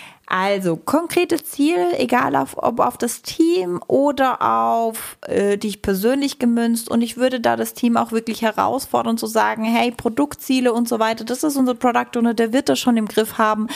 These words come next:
Können wir uns natürlich gerne auch noch vornehmen, aber es könnte auch einfach sein, dass wir so ein paar Ziel-, Teamziele vornehmen und sagen, hey, die, die Auswirkungen dieser Pandemie und des Homeoffice sind echt heavy.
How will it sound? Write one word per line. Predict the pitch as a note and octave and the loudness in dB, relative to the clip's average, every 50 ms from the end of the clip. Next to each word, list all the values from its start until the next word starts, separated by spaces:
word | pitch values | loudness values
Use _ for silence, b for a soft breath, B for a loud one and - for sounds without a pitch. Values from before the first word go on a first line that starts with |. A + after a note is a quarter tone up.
| B B B B B B B B _ | B B B B B B B B _
Können | - - A#3 A3 A3+ A3 | 0 2 2 4 4 4
wir | G#3 G3 | 4 2
uns | G3+ F3+ - | 0 0 -2
natürlich | - F#3+ E3 - - A3 G3+ A3 - | -4 -4 0 0 0 0 0 0 0
gerne | G#3 G3 G3 G3+ F#3 - - | 2 2 4 2 0 0 2
auch | - G3+ A3 B3 A#3 - A3+ | 2 2 2 0 -2 -2 -2
noch | G3+ G3+ G3+ - | -2 -2 -2 -2
vornehmen, | - - A3+ A3 A#3 A#3+ A3+ G3+ F#3 F#3 G3+ G#3+ A3 A3+ B B B B B B | -2 0 0 2 2 0 0 0 0 2 2 2 0 -2 B B B B B B
aber | - G3+ G#3+ G#3+ A3 G#3 | -2 -2 0 0 0 0
es | G3+ - - - | 0 -2 -2 0
könnte | A#3 A#3 A#3+ A#3+ - | 2 2 2 2 0
auch | - - G3 | 0 0 -2
einfach | F#3+ G3 G3 - | -2 -2 -2 -4
sein, | - - F#3+ F#3+ | -2 0 0 0
dass | F#3+ F#3+ - - | 0 0 -2 -2
wir | G#3 A3 | -2 0
so | B3+ | 0
ein | C#4 D4 | -2 -2
paar | - F4 F4+ - | -2 -2 -4 -2
Ziel-, | - - A#4+ C#5 C#5+ D5 C#5+ C#5+ | 0 -2 0 0 0 -2 -4 -4
Teamziele | A3+ - B4 D5 D5 - - - F4 D#4 C#4 A#3+ A3+ | -2 0 0 0 -2 -2 0 0 0 2 0 -2 0
vornehmen | - G3 F#3 F3 E3+ F3 F3 F3+ F#3+ | 0 0 0 0 0 0 0 0 -2
und | A3 | 0
sagen, | A3+ C#4 C4+ - - C4 | 0 0 0 2 2 0
hey, | C4+ D#4 F#4+ G#4 - | 0 2 2 0 2
die, | D4 C4+ C4+ C4 - B B B B B B B B B B B B | 2 2 0 0 -2 B B B B B B B B B B B B
die | - - - | 0 2 4
Auswirkungen | A#3+ D#4 F4+ E4+ D4 D4 D4 D4+ C#4+ C4+ C4 C4+ C4 C4 B3 | 2 2 2 0 0 0 2 2 2 2 4 2 2 2 2
dieser | B3+ A#3+ A#3+ B3+ | 2 2 2 0
Pandemie | B3 B3+ B3+ A#3 A#3 G#3+ A#3 B3+ D4+ - | 2 2 2 2 4 4 4 2 2 2
und | C#4+ | 2
des | B3 B3 - | 2 0 2
Homeoffice | A#3+ B3 A#3+ B3 B3+ B3 - - A#3 A3+ | 2 2 2 2 0 -2 -2 -2 -2 0
sind | - B3+ A#3 A3+ - | 2 2 2 2 2
echt | C4 C4 - - - | 0 0 -2 -4 -4
heavy. | - B3 D4+ E4 D4+ C#4 C4+ C#4 C#4+ D4 C#4+ | 0 2 2 2 4 2 2 2 2 0 -2